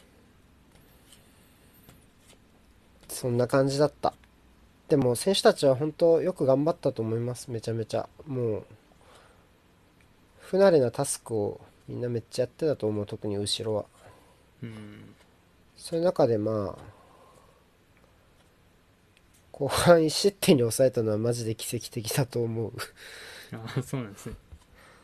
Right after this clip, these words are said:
Speaker 1: うん、そう思う。そう思うよ。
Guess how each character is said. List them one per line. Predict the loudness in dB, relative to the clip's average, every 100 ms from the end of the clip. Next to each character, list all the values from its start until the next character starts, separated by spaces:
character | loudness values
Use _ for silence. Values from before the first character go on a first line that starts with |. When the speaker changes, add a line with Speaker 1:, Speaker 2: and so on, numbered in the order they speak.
| -20 -20 -20 _ _ _ _
Speaker 1:
う | -12
ん、 | -10 -12 -14
そ | -18 -14
う | -12
思 | -10 -10
う。 | -10 -16 -20 _ _ _
そ | -20 -16
う | -12
思 | -8 -6 -4
う | -6
よ。 | -8